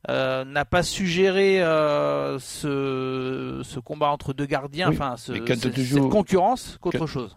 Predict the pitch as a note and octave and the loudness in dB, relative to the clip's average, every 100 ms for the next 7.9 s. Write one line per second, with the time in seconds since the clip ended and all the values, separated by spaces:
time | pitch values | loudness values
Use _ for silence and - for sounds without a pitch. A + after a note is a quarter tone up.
0 | - A#2+ A2+ A2 A2 B2 A2 G#2 F#2+ A2 | -4 -2 -2 -4 -2 2 2 0 -6 -8
1 | - G#2 G2+ G2+ F2+ - F2 G2+ G#2 G#2+ | -6 -4 -2 -2 -4 -6 -4 -2 0 -2
2 | B2+ F3 D#3 - A#2 - - A2 G#2+ G#2 | 0 0 0 -4 -8 -8 -8 -6 -4 -2
3 | G2+ - _ _ _ _ - F#2 A2 G2 | -2 -4 _ _ _ _ -12 -4 -2 -2
4 | G#2+ F#2+ F2 D#2+ - - A#2+ A3 F3 D2 | -4 -4 -6 -10 -12 -4 0 0 -2 -6
5 | _ _ _ _ - F#2 G#2 G2 G#2 D3+ | _ _ _ _ -10 -8 -4 -2 2 4
6 | B2 A2+ G#2 G2+ G#2+ A2 A2+ A2 G2+ A2 | 4 2 0 -2 -4 -2 0 0 -2 -4
7 | C3 B2+ - - - - - - | 0 -2 -2 -8 -10 -10 -10 -8